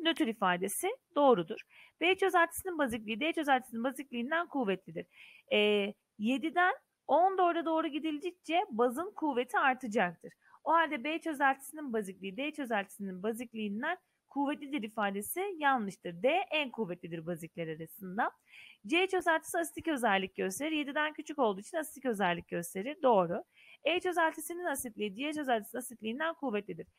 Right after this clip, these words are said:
Soldan sağa yani yediden sıfıra doğru yaklaştıkça da, e, sıfıra yaklaşanların asitlik özelliği daha fazladır. O halde E'nin asitliği C'ninkinden daha kuvvetlidir ifadesi doğrudur.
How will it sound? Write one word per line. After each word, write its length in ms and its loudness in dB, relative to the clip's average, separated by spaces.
Soldan 540 0
sağa 280 0
yani 320 2
yediden 360 0
sıfıra 380 -4
doğru 220 4
yaklaştıkça 760 -2
da, 140 0
e, 760 0
sıfıra 420 0
yaklaşanların 680 0
asitlik 380 -8
özelliği 520 2
daha 180 2
fazladır. 580 0
O 160 4
halde 380 4
E'nin 240 -2
asitliği 500 -6
C'ninkinden 680 -6
daha 220 2
kuvvetlidir 500 -8
ifadesi 580 -6
doğrudur. 440 -4